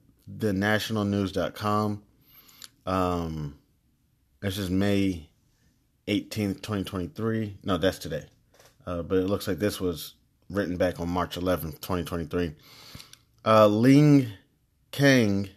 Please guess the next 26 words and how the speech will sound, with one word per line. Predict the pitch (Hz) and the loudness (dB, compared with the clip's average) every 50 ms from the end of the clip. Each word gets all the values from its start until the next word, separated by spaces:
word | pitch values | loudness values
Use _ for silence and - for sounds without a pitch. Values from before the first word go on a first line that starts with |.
| _ _ | _ _
here, | - 85 80 71 - - _ - | -8 -6 -6 -6 -8 -12 _ -8
let | 87 104 | -6 -4
me | 113 113 | -2 -2
let | 110 107 - | -2 -2 -4
the | - | -6
computer | - 71 - - 87 78 73 76 71 71 76 - - | -10 -16 -12 -10 -10 -8 -8 -8 -10 -10 -14 -16 -14
read | - 78 73 71 - | -12 -10 -10 -10 -10
that. | - 71 71 69 - _ _ _ _ _ _ _ _ _ _ _ _ _ _ _ | -10 -10 -10 -12 -12 _ _ _ _ _ _ _ _ _ _ _ _ _ _ _
I'm | - 73 | -14 -12
gonna, | 69 71 67 - - _ _ _ _ _ _ _ _ _ _ _ _ _ _ _ _ _ - _ _ _ _ _ _ _ _ _ _ _ _ _ _ _ _ _ _ _ _ _ _ _ _ _ _ - | -12 -12 -14 -16 -18 _ _ _ _ _ _ _ _ _ _ _ _ _ _ _ _ _ -20 _ _ _ _ _ _ _ _ _ _ _ _ _ _ _ _ _ _ _ _ _ _ _ _ _ _ -20
oh, | - - - - - - _ _ _ _ _ | -18 -18 -18 -20 -20 -20 _ _ _ _ _
I | - 76 73 71 | -14 -12 -12 -10
won't | 76 78 78 76 | -10 -10 -10 -8
even | 76 73 73 | -8 -8 -10
read | 73 76 76 73 | -10 -10 -10 -12
it. | 71 - - _ _ _ _ _ _ _ _ _ _ _ - | -12 -16 -18 _ _ _ _ _ _ _ _ _ _ _ -20
Okay, | - - - - - - - _ _ _ _ _ - | -20 -18 -16 -16 -18 -18 -20 _ _ _ _ _ -12
let | 107 | -12
me | 104 | -12
see | 87 - 95 95 | -10 -8 -8 -8
if | 85 | -8
my | 76 71 85 80 | -8 -10 -12 -12
computer | - - - 92 85 85 | -14 -14 -12 -12 -10 -10
will | 85 82 | -8 -8
read | 87 87 82 | -8 -8 -8
it. | 78 - | -10 -12